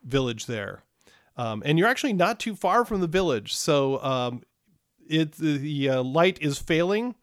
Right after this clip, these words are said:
but, uh, you're able to, uh, you know, pull into the village by the time, um, it is full dark and the stars are coming out. And once again, you, uh, end up dropping off one of your comrades with the druids for healing.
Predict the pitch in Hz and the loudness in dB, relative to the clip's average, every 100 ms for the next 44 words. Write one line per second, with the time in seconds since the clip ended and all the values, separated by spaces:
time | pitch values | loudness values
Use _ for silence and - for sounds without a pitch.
0 | _ - _ _ 120 156 143 139 135 - | _ -20 _ _ -2 2 4 2 0 -6
1 | - 135 123 123 123 135 156 156 151 156 | -8 -4 -2 -4 -4 -4 0 0 0 -2
2 | 151 - 151 135 131 127 120 120 - _ | -4 -2 0 0 0 -2 -2 -4 -8 _
3 | _ 135 117 110 175 165 160 165 160 147 | _ -4 -4 -4 -2 -2 0 0 2 -2
4 | 135 143 139 131 - 127 120 120 - 131 | 0 0 0 -2 -4 -4 -4 -6 -2 0
5 | 131 127 117 - 123 113 110 123 127 123 | 0 -4 -8 -8 -8 -6 -10 -10 -8 -6
6 | 117 - 147 143 120 123 127 131 123 110 | -8 -4 -2 -2 -2 -2 -2 -4 -8 -8
7 | 110 113 - 139 127 127 131 - 120 113 | -8 -10 -6 -2 0 -2 -4 -6 -6 -6
8 | 110 117 - - - - - 127 113 139 | -6 -8 -12 -20 -20 -20 -6 -2 2 2
9 | 185 185 196 202 165 170 143 139 143 139 | 2 2 4 6 4 0 -2 0 0 0
10 | 131 165 165 143 127 151 147 156 147 139 | -2 0 0 0 0 2 2 2 0 2
11 | 139 139 - 147 131 156 147 135 - 170 | 2 0 -4 -6 0 2 2 0 2 4
12 | 151 127 127 135 120 117 151 143 120 - | 4 2 0 -4 -8 -2 0 2 0 -4
13 | 127 151 151 117 107 | -2 0 2 -2 -6